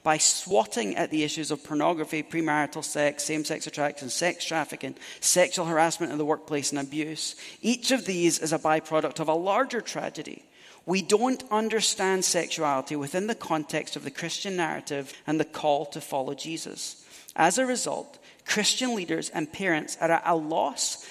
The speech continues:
at how to navigate the growing chorus of sexual pain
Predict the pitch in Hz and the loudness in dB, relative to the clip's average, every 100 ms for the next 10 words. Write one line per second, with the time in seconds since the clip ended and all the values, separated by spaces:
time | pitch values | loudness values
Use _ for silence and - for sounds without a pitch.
0 | - 160 - 185 - 170 165 180 202 208 | -2 -2 2 0 0 0 4 4 2 -2
1 | 196 190 - 139 147 190 202 202 190 - | -4 -2 -4 -6 -4 -2 0 -2 -4 -6
2 | 185 165 151 131 - - - - - 156 | 0 2 2 0 -4 -6 -12 -4 0 2
3 | - 165 160 - 175 - 151 147 139 131 | 2 2 0 -2 -6 -8 -8 -6 -6 -8